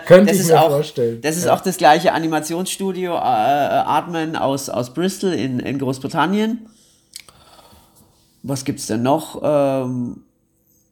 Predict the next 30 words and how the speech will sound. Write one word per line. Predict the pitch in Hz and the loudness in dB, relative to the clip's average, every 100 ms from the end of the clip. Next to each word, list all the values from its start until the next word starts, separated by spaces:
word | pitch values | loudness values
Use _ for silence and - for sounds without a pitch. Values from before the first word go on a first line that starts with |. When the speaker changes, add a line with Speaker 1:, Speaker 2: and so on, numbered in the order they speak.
| - - - _ _ - _ - | -20 -20 -20 _ _ -20 _ -10
Speaker 2:
für | 135 | -8
tolle, | 151 127 139 139 127 - | -2 0 0 0 -2 -4
äh, | 71 90 | -6 -6
jetzt | 123 131 | -8 -8
sogar | 143 131 127 | -8 -2 -2
jetzt | 127 | -2
ein | 139 | -8
bisschen, | 139 - 139 135 127 | -12 -8 -6 -4 -4
äh, | 82 120 123 113 95 - | -4 -4 -4 -6 -8 -6
was | 127 131 | -8 -4
mich | 143 - | -4 0
auch | 151 | -2
ziemlich | - 175 170 165 | -2 -6 -4 -2
umgehauen | 165 175 170 156 | -2 0 0 0
hat, | 170 151 | -2 -4
der | 135 | -4
lief | 143 | -4
zweitausendsechzehn | 143 120 123 120 123 143 - 170 160 | -6 -6 -6 -6 -6 -10 -8 -10 -6
auf | 151 - | -6 -6
dem | 156 135 | -6 -4
Internationalen | 131 151 143 131 143 139 | -4 -4 -4 -4 -2 -2
Filmwochenende | 143 156 151 147 147 - 143 | -2 -4 -2 -2 -4 -4 -2
in | 135 | -2
Würzburg | 131 135 131 147 | -2 -4 -4 -4
und | 143 | -2
lief | 139 143 | -2 -2
auch | 127 | -4
regulär | 143 135 135 123 113 | -6 -6 -4 -4 -4
im | 127 | -6
Kino. | 127 151 165 165 | -10 -10 -6 -6